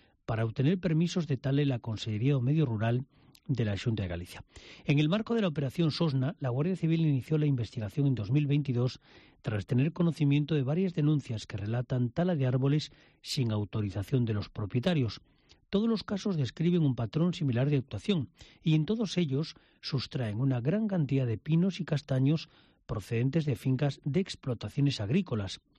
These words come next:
La Guardia Civil detiene a cuatro personas. Se trata de un vecino de Portugal de cincuenta y nueve años, otro de Arrúa de cuarenta y tres, un vecino de Ríos de cincuenta y siete y otro de Petín de sesenta y cinco, a los que imputan veintinueve delitos de hurto,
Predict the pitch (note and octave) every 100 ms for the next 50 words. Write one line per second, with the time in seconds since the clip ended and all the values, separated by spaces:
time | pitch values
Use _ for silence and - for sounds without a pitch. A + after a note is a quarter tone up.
0 | - - - - C#3 E3 B3+ A3+ A3 G#3+
1 | F#3 E3 F#3+ F3 F3 D#3+ D#3 A#2+ A#2 C3+
2 | C3+ F#3+ F#3+ A2+ - C3 C3 C#3+ - _
3 | _ - D#3 F3 F3 F3 D#3 B2+ B2 A2
4 | A#2 C#3+ D#3 C3+ A#2 G#2 G2 G#2+ C#3 B2+
5 | G#2+ A#2+ F#3 - _ _ _ D#3+ E3+ G3
6 | F#3 D3+ C3 D#3 D3+ B2+ A#2 A2+ G#2 G#2+
7 | G2 C#3 D#3+ - _ _ _ F3 F#3+ G3
8 | G3+ F#3 D#3+ B2+ C3 D3 A#2+ G#2+ A2+ G#2
9 | A2 G2+ G2+ - C#3 C#3+ C3+ C#3 C#3+ E3+
10 | F3 - _ _ C3+ A2+ B2 A#2 D#3 C#3+
11 | B2+ G#2+ A#2 G2+ G#3 F3+ A2+ - D3 B2
12 | A2 A2 - _ _ - - C3 C3 D3
13 | C3 F#3+ F#3 G#3 G#3 _ _ _ - D3
14 | D3 C#3+ C3+ D3+ D3+ G3 A3 G3+ D3 D#3+
15 | F#3+ D#3+ A2 A#2 A2+ - F#2+